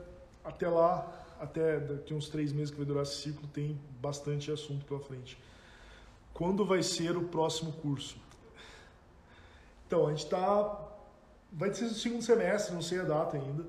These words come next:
A gente tá finalizando a, as gravações, finalizando a primeira turma. A gente ainda quer que, que esperar essa,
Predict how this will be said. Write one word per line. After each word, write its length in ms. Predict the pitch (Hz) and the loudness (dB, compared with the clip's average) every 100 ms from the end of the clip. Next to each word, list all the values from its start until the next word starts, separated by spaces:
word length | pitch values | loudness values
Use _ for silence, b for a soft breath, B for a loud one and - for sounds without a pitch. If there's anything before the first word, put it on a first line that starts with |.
| - | -10
A 40 | 135 | -12
gente 160 | 135 | -8
tá 120 | - 147 | -4 -4
finalizando 840 | 156 165 160 147 175 196 170 139 | -2 -2 0 0 0 0 -2 -2
a, 460 | 131 131 135 135 131 | -2 -6 -6 -8 -8
as 100 | 123 | -2
gravações, 720 | 147 139 131 - 165 190 165 | 0 0 -2 -4 -4 -4 -4
finalizando 680 | 151 151 135 143 156 151 - B B B B B B | -2 -2 0 0 0 -2 -8 B B B B B B
a 100 | 139 | -10
primeira 400 | 131 143 143 147 | -6 -2 2 2
turma. 500 | 143 - 175 202 202 202 - B B B | 2 -2 2 4 2 -2 -6 B B B
A 60 | 127 | -8
gente 180 | 143 165 | -6 -4
ainda 140 | 160 | -4
quer 260 | 160 165 170 | -2 -2 -2
que, 220 | 170 160 | 0 -2
que 380 | 143 147 143 135 | 0 0 0 0
esperar 600 | - - - 160 170 170 | -4 -4 2 6 6 4
essa, 460 | 165 147 170 151 139 | -2 0 2 2 0